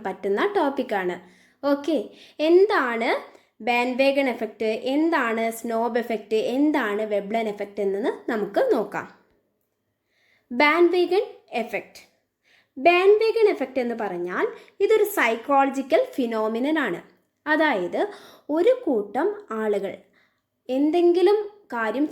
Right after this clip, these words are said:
ചെയ്യുകയാണെങ്കിൽ മറ്റൊരു കൂട്ടം ആളുകൾ എന്ത് ചെയ്യുന്നു, അവർ ചെയ്യുന്നത് നോക്കിയിട്ട് അത്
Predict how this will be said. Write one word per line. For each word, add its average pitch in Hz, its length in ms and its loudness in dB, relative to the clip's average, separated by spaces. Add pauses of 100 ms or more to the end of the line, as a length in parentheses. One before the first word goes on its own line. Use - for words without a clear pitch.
ചെയ്യുകയാണെങ്കിൽ 208 880 -2 (340)
മറ്റൊരു 392 380 2 (100)
കൂട്ടം 247 360 -4 (280)
ആളുകൾ 214 360 -4
എന്ത് 208 160 -2
ചെയ്യുന്നു, 202 300 0 (440)
അവർ 254 180 2 (160)
ചെയ്യുന്നത് 240 500 0 (100)
നോക്കിയിട്ട് 196 540 -2
അത് 262 120 2